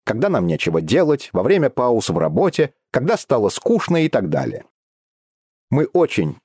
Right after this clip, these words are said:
очень много пользуемся электроникой и интернетом. По данным платформы Hootsuite,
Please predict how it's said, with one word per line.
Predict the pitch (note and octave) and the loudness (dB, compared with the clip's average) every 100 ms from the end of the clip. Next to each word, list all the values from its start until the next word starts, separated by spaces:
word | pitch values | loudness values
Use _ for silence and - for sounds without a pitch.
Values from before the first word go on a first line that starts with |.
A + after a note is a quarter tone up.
| - | -2
очень | E3+ - D3+ | 0 2 2
много | D3 E3+ A#2+ | 2 2 0
пользуемся | - C3 A#2+ A2+ G#2 - A2+ | 2 2 2 2 0 0 0
электроникой | B2 A2 - E3+ D3 B2+ B2 | 0 0 0 2 2 0 0
и | - A#2+ - | 0 0 2
интернетом. | A#2+ G#2 G2+ E2+ C#2 - - _ _ _ _ _ _ _ | 0 0 0 0 -2 -6 -16 _ _ _ _ _ _ _
По | - G#2 | -4 0
данным | C#3+ C3+ C3 | 0 0 0
платформы | B2+ B2+ - C#3+ C3 A#2+ | 0 -2 0 2 2 0
Hootsuite, | - - G3+ - D#2+ D2 - | 0 -2 -2 -2 -2 -4 -6